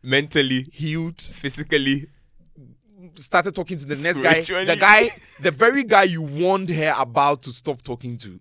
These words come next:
Speaker 2: She,
Speaker 1: Charlie.
Speaker 2: she's, you, uh,
Speaker 1: She's
Speaker 2: why do you
Speaker 1: far
Speaker 2: think,
Speaker 1: gone.
Speaker 2: you know, before she comes to break the news that, "Babe, babe, let's break up." So for me, it's like she's mentally moved on.
Speaker 1: Hmm.
Speaker 2: And then she, she started talking about my physical, you know, like,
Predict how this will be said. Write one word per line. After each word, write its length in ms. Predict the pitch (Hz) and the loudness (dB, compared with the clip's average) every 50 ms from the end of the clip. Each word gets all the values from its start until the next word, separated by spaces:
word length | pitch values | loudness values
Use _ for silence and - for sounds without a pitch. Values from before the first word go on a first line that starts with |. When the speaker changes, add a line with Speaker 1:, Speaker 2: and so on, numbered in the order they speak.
| _ _ | _ _
Speaker 2:
She, 180 | _ - - 139 | _ -14 -12 -10
Speaker 1:
Charlie. 240 | 135 135 131 143 143 - | -10 -12 -14 -16 -16 -14
Speaker 2:
she's, 600 | - - 160 151 151 147 135 135 - - - _ _ _ | -12 -10 -10 -10 -10 -12 -12 -14 -18 -20 -20 _ _ _
you, 180 | - 190 185 190 - _ _ - | -20 -18 -18 -18 -18 _ _ -10
uh, 80 | - - - | -10 -10 -10
Speaker 1:
She's 120 | 190 202 196 | -10 -2 0
Speaker 2:
why 140 | - - - | 0 0 2
do 40 | - | 0
you 80 | - - | 0 0
Speaker 1:
far 80 | 156 - | 2 0
Speaker 2:
think, 120 | - 127 | 0 -2
Speaker 1:
gone. 320 | 127 139 139 131 120 113 107 - | -4 -4 -4 -4 -6 -8 -12 -16
Speaker 2:
you 180 | - 156 160 180 | -12 -10 -8 -4
know, 300 | 175 196 196 190 180 - _ _ _ _ _ 170 | -2 -2 -2 -2 -4 -6 _ _ _ _ _ -10
before 380 | 156 170 208 - - 302 359 381 | -8 -8 -8 -8 -6 -6 -6 -6
she 120 | 349 247 175 | -6 -8 -10
comes 240 | - - 226 196 165 | -10 -10 -10 -10 -10
to 60 | 147 | -10
break 200 | 131 151 160 151 | -10 -10 -8 -8
the 100 | 143 131 | -8 -10
news 220 | 131 139 151 135 | -8 -10 -12 -8
that, 160 | 123 139 120 - 120 110 | -6 -8 -8 -8 -10 -12
"Babe, 220 | 120 139 123 107 110 117 120 | -10 -10 -10 -10 -14 _ -12
babe, 220 | 117 135 139 123 120 | -10 -10 -8 -8 -10
let's 140 | 131 131 113 | -12 -12 -12
break 180 | 101 117 113 - | -14 -14 -14 -14
up." 100 | 113 - | -16 -14
So 140 | - 156 | -12 -12
for 140 | 147 - 165 156 | -10 -10 -10 -10
me, 180 | 180 233 202 | -8 -10 -10
it's 120 | 165 131 127 | -10 -12 -12
like 160 | 117 120 110 | -12 -12 -12
she's 180 | - - 113 110 | -14 -16 -16 -16
mentally 280 | 117 131 139 - 151 147 | -16 -16 -16 -14 -16 -16
moved 280 | 135 131 127 - - | -14 -16 -18 -18 -20
on. 80 | - 87 | -20 -20
Speaker 1:
Hmm. 120 | - 117 110 110 _ _ _ _ _ _ _ _ _ | -20 -20 -20 -20 _ _ _ _ _ _ _ _ _
Speaker 2:
And 120 | - 151 196 | -12 -12 -10
then 140 | 226 208 | -12 -12
she, 160 | - - - 208 | -16 -18 -18 -16
she 100 | - 214 | -16 -14
started 280 | - 254 240 240 220 | -14 -14 -14 -14 -14
talking 220 | - 175 156 175 170 | -16 -20 -20 -20 -16
about 220 | 151 147 139 127 | -16 -16 -16 -16
my 140 | 123 131 - | -18 -20 -20
physical, 680 | 120 - - 156 - - 156 - 170 165 160 160 - _ _ | -20 -20 -20 -20 -20 -20 -20 -20 -18 -18 -18 -20 -20 _ _
you 140 | 139 147 143 | -20 -20 -20
know, 100 | 156 113 123 _ _ | -20 -20 _ _ _
like, 120 | _ _ | _ _